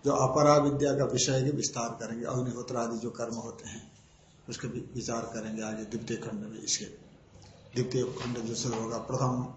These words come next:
मुंडक के द्वितीय खंड में शुरू होगा। उसके बाद फिर परा विद्या का विषय शुरू होगा। क्यों? साधकों को ये कर्मों से और कर्मों के फलों से वैराग्य दिखाने के लिए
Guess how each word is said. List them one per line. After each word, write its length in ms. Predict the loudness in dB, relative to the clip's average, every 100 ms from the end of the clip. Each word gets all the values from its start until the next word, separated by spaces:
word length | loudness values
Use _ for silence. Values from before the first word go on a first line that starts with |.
| -16 -20 -6 -2
मुंडक 280 | 0 0
के 80 | 2
द्वितीय 300 | 4 4 2
खंड 280 | 0 -2 -2
में 140 | -2
शुरू 280 | -4 -6 -6
होगा। 360 | -8 -8 -12 -14 -18 -8 4
उसके 220 | 6 8
बाद 280 | 8 6 4
फिर 100 | 2
परा 300 | 4 6 6
विद्या 300 | 6 2 0
का 100 | -2
विषय 220 | -2 -2
शुरू 300 | -4 -8 -10
होगा। 240 | -14 -16 -20 -20 -20 -8 4
क्यों? 500 | 8 8 8 4 -4 -10 -16 -2
साधकों 580 | 4 8 10 10 6 4
को 500 | 6 6 6 4 -4 -10 -14 -18 -18 -20 -20 -14 2
ये 80 | 2
कर्मों 440 | 8 10 10 8
से 260 | 6 6 8
और 200 | 8 6
कर्मों 320 | 6 6 6
के 120 | 6
फलों 320 | 4 2 2 2
से 420 | 4 4 2 -2
वैराग्य 560 | 4 8 10 10 10 6
दिखाने 400 | 4 0 -4 -4
के 100 | -8
लिए 220 | -10